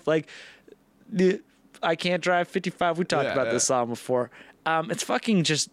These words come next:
Speaker 1: super lame to me. And the Strokes, which are a quote-unquote cool band, is, like,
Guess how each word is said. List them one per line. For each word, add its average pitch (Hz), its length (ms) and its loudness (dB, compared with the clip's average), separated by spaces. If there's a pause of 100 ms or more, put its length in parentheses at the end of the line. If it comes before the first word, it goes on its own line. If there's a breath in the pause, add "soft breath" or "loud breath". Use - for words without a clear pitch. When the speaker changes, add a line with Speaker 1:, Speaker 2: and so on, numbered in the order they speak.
(160)
Speaker 1:
super 185 360 0
lame 160 320 2
to 147 60 -4
me. 120 240 0
And 131 280 0
the 131 60 -2
Strokes, 202 800 2 (1000)
which 139 240 0
are 135 240 2
a 120 60 0
quote-unquote 143 760 0
cool 156 260 2
band, 131 340 0
is, 123 140 -2
like, 135 220 -6